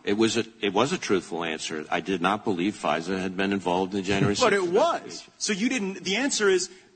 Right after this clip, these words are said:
Speaker 2: the F B I has broken so bad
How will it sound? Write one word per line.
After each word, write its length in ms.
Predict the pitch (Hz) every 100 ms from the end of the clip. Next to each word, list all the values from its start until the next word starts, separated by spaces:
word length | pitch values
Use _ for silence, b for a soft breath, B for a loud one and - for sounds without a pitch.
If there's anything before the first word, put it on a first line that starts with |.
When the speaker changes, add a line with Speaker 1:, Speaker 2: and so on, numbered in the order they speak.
| _ _
Speaker 2:
the 200 | 156 196
F 180 | 269 -
B 140 | 220
I 220 | 170 156 156
has 200 | 160 143
broken 480 | 127 156 165 151
so 380 | 143 - 160 196
bad 340 | 190 190 160